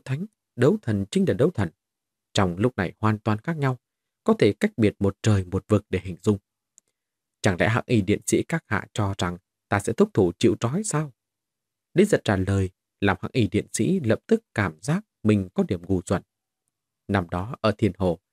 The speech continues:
trước mặt vô số cường giả cùng Đấu Thần Điện Tổng Điện Chủ, Lý Giật đều không có khuất phục. Tiểu tử này chính là người không thấy quan tài không rơi lệ.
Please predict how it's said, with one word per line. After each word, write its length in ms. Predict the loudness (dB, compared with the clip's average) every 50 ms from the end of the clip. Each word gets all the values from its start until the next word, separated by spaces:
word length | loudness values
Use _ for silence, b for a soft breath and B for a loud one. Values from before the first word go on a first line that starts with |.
| _ _ _ _ 0
trước 160 | 0 2 2
mặt 140 | 0 -2 0
vô 200 | 2 2 2 2
số 300 | 0 -2 -2 -2 -2 0 2
cường 180 | 2 0 0 0
giả 200 | -2 -4 -4 -6 -6 _ _ _ _ _
cùng 240 | 2 2 2 2 0 2
Đấu 140 | 0 0 2 0
Thần 140 | -2 -2
Điện 180 | 0 -2 -2 -2 -4
Tổng 240 | -4 -4 -4 -4 -2
Điện 140 | -2 -2 -2 0
Chủ, 220 | 2 2 2 2 0 _ _ _ _ _ _ _ _
Lý 140 | 2 2 2
Giật 240 | 2 2 0 -2 -4 _ _
đều 200 | 0 2 2 2
không 200 | 0 0 -2 -2
có 100 | -2 -2
khuất 180 | -2 -2 -2 -2 _
phục. 200 | 0 -2 -2 _ _ _ _ _ _ _ _ _ _
Tiểu 120 | 2 2 4
tử 100 | 4 4
này 160 | 4 4 2 0
chính 280 | 0 0 0 2 2
là 140 | 2 0 0 0
người 240 | 0 2 2 2 0 0
không 220 | -2 0 0 0 0
thấy 260 | -2 -2 0 0 0 0 0
quan 200 | 0 -2 -2 -2
tài 240 | -2 -4 -4 -4 -4
không 140 | -6 -8 -4
rơi 140 | -2 -2 -2 0
lệ. 160 | -2 -4 -4